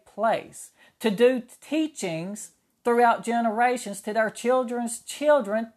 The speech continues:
to teach them what they actually meant and the power that they used throughout generations, and how it represented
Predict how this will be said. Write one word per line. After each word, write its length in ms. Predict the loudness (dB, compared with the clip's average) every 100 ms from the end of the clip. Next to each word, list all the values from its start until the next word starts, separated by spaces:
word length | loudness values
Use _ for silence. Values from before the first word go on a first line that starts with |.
| -8
to 120 | -8
teach 540 | -6 -4 -4 -6 -10
them 320 | -4 -2 -2 0
what 340 | 2 2 2
they 240 | -2 -2 0
actually 440 | 0 0 -4 -2
meant 500 | -2 -4 -4 -2 -4 -6
and 160 | -6 -4
the 60 | -4
power 680 | -6 2 4 6 4 2 0
that 220 | -2 0
they 180 | -2 -2
used 840 | -6 -4 -4 -6 -14 -20 -20 -20 _ _ _ _ _ _ _ -4
throughout 400 | 2 6 4 4
generations, 960 | -2 -2 0 -2 -2 -8 -20 -20 -20 -20 _ _ _ _ _ _ 2
and 200 | 4 4
how 280 | 4 6 4
it 120 | 2
represented 1080 | 0 0 -4 -6 -2 0 0 0 0 -2